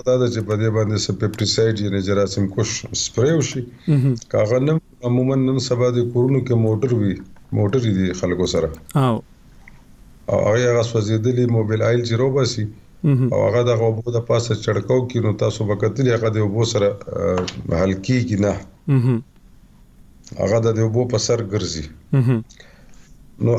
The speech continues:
Speaker 1: هغې سره دا چې کوم ماشي دی، د دې دغه پی-، د پیدا کېدو چې کوم عمل دی، دا په دغه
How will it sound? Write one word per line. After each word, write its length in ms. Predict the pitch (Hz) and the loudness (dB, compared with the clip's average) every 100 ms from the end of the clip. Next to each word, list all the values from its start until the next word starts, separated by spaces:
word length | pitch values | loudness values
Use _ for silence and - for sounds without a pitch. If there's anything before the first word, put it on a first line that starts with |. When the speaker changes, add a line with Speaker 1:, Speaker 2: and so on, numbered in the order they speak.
| - | 0
Speaker 1:
هغې 240 | 123 165 175 | 0 2 0
سره 180 | 143 131 123 | 0 0 2
دا 100 | 123 120 | 2 0
چې 80 | 120 | -6
کوم 140 | 117 131 131 | -4 0 2
ماشي 260 | 139 110 131 | 2 0 -2
دی، 80 | 143 | 0
د 100 | 135 117 | 0 0
دې 100 | 127 120 | 2 2
دغه 200 | 110 117 113 95 95 | 2 0 -2 -6 -6
پی-، 200 | 110 110 107 95 | -2 0 0 -2
د 20 | 107 - | 0 0
پیدا 200 | 107 107 104 | 0 0 0
کېدو 220 | 107 120 117 | 0 2 0
چې 60 | 120 | 0
کوم 140 | 120 117 | 0 2
عمل 140 | 120 117 | 2 2
دی، 80 | 113 | 2
دا 60 | 113 113 | 0 0
په 60 | 107 | 0
دغه 140 | 110 | 0